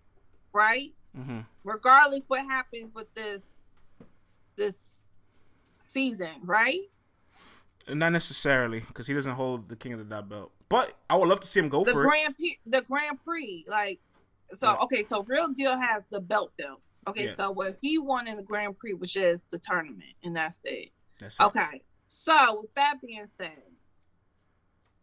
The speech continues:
Speaker 1: I will be, I will, I will, and this is not K O T D hate, but if you do not lock that young man down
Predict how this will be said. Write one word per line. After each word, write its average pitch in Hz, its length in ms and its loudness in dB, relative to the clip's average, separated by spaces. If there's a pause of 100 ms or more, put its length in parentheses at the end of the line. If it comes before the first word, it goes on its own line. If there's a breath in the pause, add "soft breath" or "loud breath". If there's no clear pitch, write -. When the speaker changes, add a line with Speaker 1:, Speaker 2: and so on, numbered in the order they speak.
(160)
Speaker 1:
I 247 320 4
will 349 340 -10
be, 339 300 -8
I 240 260 2
will, 277 480 0
I 214 140 -2
will, 262 440 -4 (800)
and 220 200 -10
this 220 220 0
is 269 120 -8
not 285 340 4
K 311 200 -8
O 277 180 -2
T 285 200 -8
D 269 220 -12
hate, 269 380 -6 (1500)
but 208 200 2
if 185 120 -6
you 269 240 -4
do 269 180 -6
not 254 260 2
lock 262 280 -2
that 262 280 -2
young 240 240 -4
man 269 280 -6
down 214 460 -4